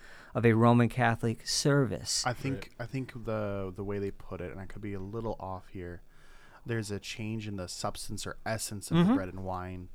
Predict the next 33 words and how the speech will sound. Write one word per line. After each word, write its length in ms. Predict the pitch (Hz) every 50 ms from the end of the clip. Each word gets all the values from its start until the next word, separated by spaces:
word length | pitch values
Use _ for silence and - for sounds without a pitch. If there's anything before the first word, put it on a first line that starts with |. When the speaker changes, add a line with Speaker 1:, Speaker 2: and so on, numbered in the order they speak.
| - -
Speaker 2:
that 140 | - 101 -
they 80 | 107
become 380 | 90 95 - - - - 110 104
the 60 | 101
literal 200 | 98 101 98 95 95
Speaker 3:
So 220 | 139 131 120 117
Speaker 2:
body 260 | 113 107 104 104 101
and 100 | 104 98
blood 200 | 92 95 95 95
of 80 | 95 -
Christ, 380 | - - 98 92 92 - - -
but 80 | - 107
not 220 | 110 104 98 - - -
its 200 | 117 - - -
form. 520 | - - - - 107 90 76 69 85 90
So 120 | - - 104
it's 100 | 98 -
still 120 | - 113
gonna 160 | 101 101 98 92
look 240 | 92 95 87 -
and 140 | - - -
taste 240 | - - - - -
like 120 | - - -
bread. 100 | - -
Speaker 3:
So 140 | 143 131 123
this 200 | 127 135 - -
is 140 | 139 120
where 440 | 127 123 123 120 120 117 110 113 - -
Aristotelian 600 | 110 104 113 117 - - - - - 120 113 107
philosophy 440 | - - 107 101 104 104 - - 110
comes 240 | - 98 98 104 160
in. 160 | 165 110 - - - -
Speaker 2:
Yep. 160 | 135 170